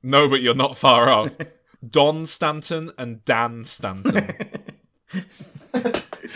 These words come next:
Speaker 2: But yeah, that's perfect. For a, for a small role like that, I just need to be able to do a few lines. You just, yeah, hire
Speaker 1: Mm.
Speaker 2: identical twins. Perfect.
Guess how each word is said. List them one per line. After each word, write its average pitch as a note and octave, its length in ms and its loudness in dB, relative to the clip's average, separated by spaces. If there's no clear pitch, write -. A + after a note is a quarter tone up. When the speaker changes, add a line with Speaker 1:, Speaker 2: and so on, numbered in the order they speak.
Speaker 2:
But D4 120 -8
yeah, D4+ 200 0
that's F#3+ 200 -2
perfect. G#3 460 -4
For D#3+ 200 -2
a, D#3+ 60 -14
for F#3+ 160 -6
a F#3 40 -4
small F#3 360 -4
role D3+ 180 2
like B2+ 140 0
that, B2+ 120 -2
I B2 60 -8
just C3+ 140 -12
need C#3 120 -10
to C3+ 80 -12
be A#2+ 100 -6
able A2 120 -6
to A2+ 40 -12
do A2+ 80 -8
a A2 40 -8
few A#2 220 -8
lines. A2 440 -8
You B2+ 140 -12
just, C3+ 340 -14
yeah, F#3 280 -14
hire A#2+ 260 -12
Speaker 1:
Mm. A#2 100 -8
Speaker 2:
identical G#2+ 320 -12
twins. F3 320 -20
Perfect. - 400 -20